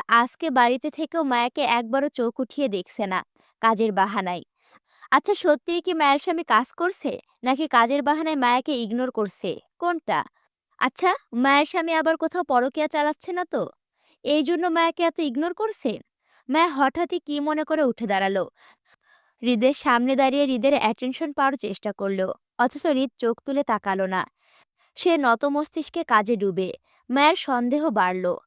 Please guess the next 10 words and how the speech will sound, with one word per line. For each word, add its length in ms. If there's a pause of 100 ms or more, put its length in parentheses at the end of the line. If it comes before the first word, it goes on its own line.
(320)
বউকে 420
সামনে 420
রেখে 260
না 220
দেখার 300
ব্যাপারটা 440
মায়ের 220
সন্দেহ 480
তীব্র 400
করল। 400